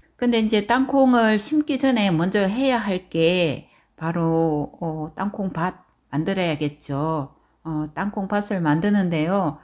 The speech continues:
시간이 이제 없으신 분들은 땅콩 심는 그 당일에 밭을 만들어가지고 심어도 아무 이상 없습니다. 그리고 뭐, 시간 되신 분들은 미리 좀 만들어 놓으면은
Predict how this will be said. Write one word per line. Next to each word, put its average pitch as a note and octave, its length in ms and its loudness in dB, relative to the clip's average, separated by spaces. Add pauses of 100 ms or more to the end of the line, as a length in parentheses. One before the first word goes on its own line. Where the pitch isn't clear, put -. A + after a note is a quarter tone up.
(120)
시간이 A3 1000 2
이제 E3+ 180 -2
없으신 F#3+ 680 -2
분들은 F3 880 -2
땅콩 B3 580 2
심는 A3 380 0
그 F#3 220 -2
당일에 G#3 1040 2
밭을 F#3 320 -6
만들어가지고 E3+ 840 -2
심어도 G3 460 -2
아무 G3+ 480 2
이상 G#3 280 -2
없습니다. E3+ 800 -8 (540)
그리고 A3 380 2
뭐, F#3+ 380 0 (180)
시간 C4 320 2
되신 F#3+ 320 0
분들은 E3+ 840 0
미리 F#3+ 720 0 (180)
좀 F#3 180 -6
만들어 F#3+ 440 0
놓으면은 E3 1000 0